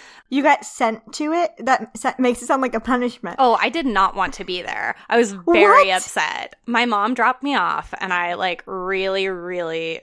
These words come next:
Speaker 2: was not happy. But of course, by the end of the day, I was like, "Okay, this is fun." And then I was like, "I wanna be the star of the show." Blah, blah, blah. <laughs> Um,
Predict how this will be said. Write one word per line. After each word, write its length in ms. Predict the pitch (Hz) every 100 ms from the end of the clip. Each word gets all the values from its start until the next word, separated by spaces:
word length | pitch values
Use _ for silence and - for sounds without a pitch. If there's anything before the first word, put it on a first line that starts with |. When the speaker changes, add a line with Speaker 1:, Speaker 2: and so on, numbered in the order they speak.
| _
Speaker 2:
was 180 | - 170
not 460 | 175 170 170 170 -
happy. 560 | 185 160 - 151 - - - 220
But 140 | - 247
of 80 |
course, 220 | - 233 -
by 100 | 202
the 140 | 190
end 120 | 185
of 60 | 190
the 80 | 185
day, 120 | 165
I 120 | 156
was 160 | 180 175
like, 140 | 151 _ - -
"Okay, 260 | 440 349 339
this 200 | 330 311
is 120 | 294
fun." 240 | 208 170
And 160 | 175 202
then 100 | 185
I 120 | 175
was 180 | 180 190
like, 240 | 180 185 -
"I 180 | 554 587
wanna 160 | 453 330
be 140 | 359
the 80 | 240
star 200 | - - 523 508
of 60 | 523
the 80 | 539
show." 460 | - 539 381 233 - - 571
Blah, 80 | - 508 523 494
blah, 360 | 508 523 508 523
blah. 220 | 403 226 -
<laughs> 60 | - - - -
Um, 480 | 220 196 185 190